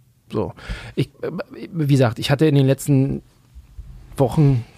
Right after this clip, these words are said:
tatsächlich irgendwie nur Schreibtischscheiße an den Backen sozusagen. Tut mir leid. Ähm, überhaupt, war überhaupt nicht draußen, hab auch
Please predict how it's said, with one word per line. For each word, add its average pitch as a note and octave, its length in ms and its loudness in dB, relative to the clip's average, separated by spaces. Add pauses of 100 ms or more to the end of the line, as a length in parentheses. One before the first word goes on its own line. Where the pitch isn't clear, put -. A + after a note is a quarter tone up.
(240)
tatsächlich B2 540 -4
irgendwie B2+ 340 2
nur C3 560 2
Schreibtischscheiße - 1400 -2
an C3+ 100 -2
den C3+ 160 2
Backen B2+ 320 0 (220)
sozusagen. C#3+ 680 0
Tut C#3+ 140 -8
mir C3+ 80 0
leid. C3 280 2
Ähm, B2 520 4 (560)
überhaupt, C#3 420 2
war C#3+ 100 2
überhaupt D3 300 2
nicht D3+ 160 2
draußen, D3+ 480 2
hab - 160 -6
auch - 220 -8